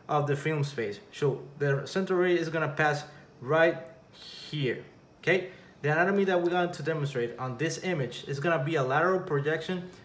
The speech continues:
of the radius, the distal, uh, the distal humerus, the distal humerus, and or the proximal row of the carpal bones. Now, the other image, uh, before that, we go to the o-, other image.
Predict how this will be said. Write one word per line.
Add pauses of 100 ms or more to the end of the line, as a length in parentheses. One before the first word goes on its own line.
(120)
of
the
radius, (400)
the
distal,
uh,
the
distal
humerus, (1000)
the
distal
humerus,
and
or
the
proximal
row
of
the
carpal
bones. (840)
Now, (280)
the
other
image, (2250)
uh,
before
that,
we
go
to
the
o-,
other
image.